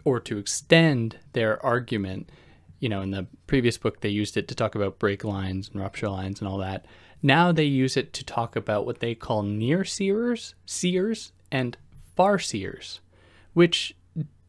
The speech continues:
is totally counterintuitive, because a near seer, someone who sees closely,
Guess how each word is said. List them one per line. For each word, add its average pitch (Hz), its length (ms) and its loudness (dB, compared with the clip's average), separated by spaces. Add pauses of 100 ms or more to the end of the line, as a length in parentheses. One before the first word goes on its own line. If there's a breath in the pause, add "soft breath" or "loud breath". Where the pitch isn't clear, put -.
(280)
is 147 200 2
totally 202 400 4
counterintuitive, 123 800 0 (420 loud breath)
because 139 240 6
a 120 100 4
near 175 640 2
seer, 139 600 -2
someone 143 320 2
who 123 100 0
sees 127 400 -2
closely, - 800 -6